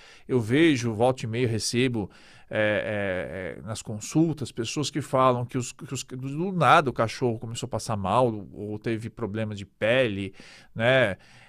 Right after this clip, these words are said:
É, os, os gatos também. Os gatos são mais, são mais resistentes, né? Eles conseguem, é, transmutar as energias negativas de uma maneira mais fácil, né? É, mas os cachorros menos, né? Os passarinhos também menos.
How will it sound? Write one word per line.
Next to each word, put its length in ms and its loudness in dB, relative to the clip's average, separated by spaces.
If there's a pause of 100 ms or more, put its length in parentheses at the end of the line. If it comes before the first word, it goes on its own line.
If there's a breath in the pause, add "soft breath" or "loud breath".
É, 320 2
os, 260 -4
os 200 -6
gatos 640 2
também. 420 -2 (260 loud breath)
Os 100 -6
gatos 260 8
são 100 6
mais, 420 6 (440 soft breath)
são 260 2
mais 520 6
resistentes, 840 0
né? 120 -2
Eles 120 -4
conseguem, 920 -2
é, 140 -2
transmutar 680 2
as 120 2
energias 440 -2
negativas 580 -2
de 60 -2
uma 100 0
maneira 380 0
mais 280 -2
fácil, 560 0 (640 soft breath)
né? 300 0 (540 soft breath)
É, 720 0
mas 200 0
os 100 -4
cachorros 460 0
menos, 480 -2
né? 80 -6
Os 100 -6
passarinhos 720 0
também 260 -4
menos. 420 -8